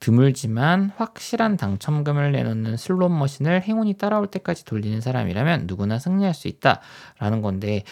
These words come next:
어, 이 세계를 뭐로 구성되어 있다고 이야기를 했어요? 시간과 포커스 그리고 에너지. 그러니까 우리가 어떤 일을 하는데 투자하는 시간과 에너지가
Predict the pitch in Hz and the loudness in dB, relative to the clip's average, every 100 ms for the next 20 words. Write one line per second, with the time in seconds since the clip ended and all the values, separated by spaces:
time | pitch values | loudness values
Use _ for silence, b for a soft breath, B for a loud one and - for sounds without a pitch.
0 | B B 131 127 131 185 196 247 240 214 | B B 2 2 2 0 2 2 2 4
1 | 190 95 101 143 190 151 131 120 113 101 | 4 6 6 6 2 0 0 0 0 -2
2 | - 98 92 98 90 90 90 - 98 147 | -2 -4 -2 -2 -4 -4 -8 -6 0 0
3 | 196 B B B B - - 247 240 220 | 0 B B B B -8 -4 2 4 4
4 | 214 220 220 214 - 226 - 214 - - | 4 4 4 2 -6 -6 -4 -6 -4 -4
5 | 113 113 117 95 110 98 71 - - 208 | -2 -2 0 0 0 -2 -8 0 4 6
6 | 143 117 113 110 107 139 143 139 123 - | 4 2 2 2 0 0 4 4 4 2
7 | 151 135 101 117 110 143 139 131 120 - | 0 2 0 -2 -2 0 0 0 -4 -4
8 | 208 208 196 185 175 156 - 202 208 185 | -4 0 0 2 0 0 -2 -4 0 0
9 | 135 113 147 135 98 110 143 143 98 160 | 0 4 6 6 4 2 2 0 2 4
10 | 120 | 4